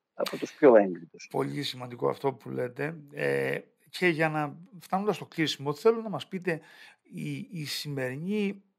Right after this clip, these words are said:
Speaker 2: ε, οντότητα ενός Έλληνα πώς, ε, θρέφεται με αξίες, ακολουθώντας την ρίζα της μνήμης στην,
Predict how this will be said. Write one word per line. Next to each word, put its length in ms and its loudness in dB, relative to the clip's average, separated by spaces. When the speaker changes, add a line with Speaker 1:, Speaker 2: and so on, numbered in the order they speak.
Speaker 2:
ε, 280 -2
οντότητα 760 2
ενός 460 -4
Έλληνα 540 -6
πώς, 580 4
ε, 240 -4
θρέφεται 1000 -2
με 380 -4
αξίες, 880 -6
ακολουθώντας 1040 0
την 420 -8
ρίζα 580 0
της 240 -6
μνήμης 680 -8
στην, 640 -6